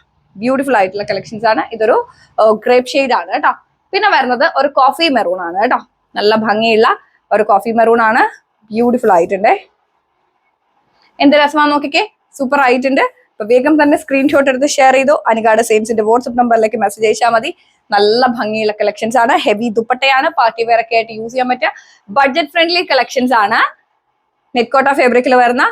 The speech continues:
നല്ല ഭംഗിയുള്ള പ്രീമിയം കളക്ഷൻസ് ആണ് കേട്ടോ. പ്രീമിയം കളക്ഷൻസിലാണ് ഈ ഒരു റേറ്റ് നിങ്ങൾക്ക് കിട്ടാൻ പോകുന്നത്. must buy item, റൗണ്ട് നെക്ക് ഒക്കെ കൊടുത്ത് ബ്യൂട്ടിഫുൾ ആയിട്ട്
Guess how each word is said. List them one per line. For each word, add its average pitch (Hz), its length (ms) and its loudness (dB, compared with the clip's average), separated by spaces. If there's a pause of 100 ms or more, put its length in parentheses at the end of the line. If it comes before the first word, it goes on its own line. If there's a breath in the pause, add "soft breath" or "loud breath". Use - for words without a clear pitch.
(260)
നല്ല 214 340 0
ഭംഗിയുള്ള 214 320 -4
പ്രീമിയം 349 300 -2
കളക്ഷൻസ് 320 420 -2
ആണ് 247 140 2
കേട്ടോ. 220 140 0 (120)
പ്രീമിയം 226 320 -4
കളക്ഷൻസിലാണ് 247 640 0 (140)
ഈ 233 120 2
ഒരു 226 160 2
റേറ്റ് 226 300 2
നിങ്ങൾക്ക് 247 280 0
കിട്ടാൻ 262 300 0
പോകുന്നത്. 262 280 4 (540 loud breath)
must 226 220 0
buy 262 80 4 (100)
item, 320 220 -2 (180)
റൗണ്ട് 226 220 2
നെക്ക് 233 180 -6
ഒക്കെ 240 160 -6
കൊടുത്ത് 254 260 2 (280)
ബ്യൂട്ടിഫുൾ 240 460 -2
ആയിട്ട് 233 180 -2